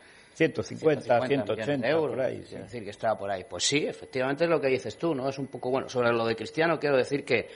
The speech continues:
Speaker 2: Cristiano Ronaldo cumple treinta y tres años en febrero.
Speaker 1: Que ya
Speaker 2: treinta y tres años, treinta y tres años en febrero, y que termina contrato en junio de dos mil veintiuno.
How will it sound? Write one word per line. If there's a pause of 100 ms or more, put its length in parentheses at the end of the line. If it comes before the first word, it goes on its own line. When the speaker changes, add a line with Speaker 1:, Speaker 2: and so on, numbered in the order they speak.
(280)
Speaker 2:
Cristiano
Ronaldo
cumple
treinta
y
tres
años
en
febrero. (480)
Speaker 1:
Que
ya
Speaker 2:
treinta
y
tres
años, (200)
treinta
y
tres
años
en
febrero, (460)
y
que
termina
contrato
en
junio
de
dos
mil
veintiuno.